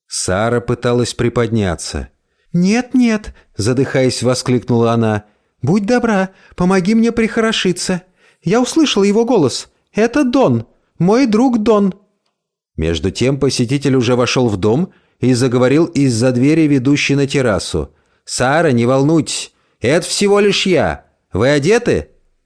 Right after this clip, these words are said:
Взбудораженная, радостная,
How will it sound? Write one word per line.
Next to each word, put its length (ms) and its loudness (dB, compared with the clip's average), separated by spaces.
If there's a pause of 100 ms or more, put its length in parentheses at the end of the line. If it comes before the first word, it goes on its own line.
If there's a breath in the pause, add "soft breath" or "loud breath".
(400)
Взбудораженная, 1080 -2
радостная, 680 -2